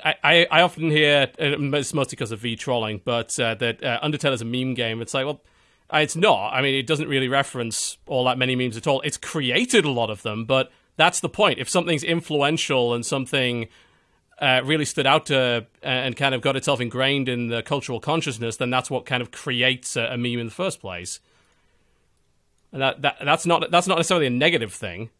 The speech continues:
but I do think that some games will be like, "If we're just crazy and wacky all the time, people will like us like we liked Undertale."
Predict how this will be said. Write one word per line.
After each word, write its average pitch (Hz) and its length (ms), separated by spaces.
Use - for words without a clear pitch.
but 135 220
I 147 100
do 165 180
think 160 200
that 135 140
some 160 280
games 139 300
will 143 60
be 143 100
like, 131 200
"If 220 200
we're 220 100
just 220 260
crazy 226 420
and 180 140
wacky 214 360
all 226 260
the 180 100
time, 196 500
people 240 300
will 202 160
like 247 260
us 196 160
like 226 220
we 247 120
liked 254 280
Undertale." 175 640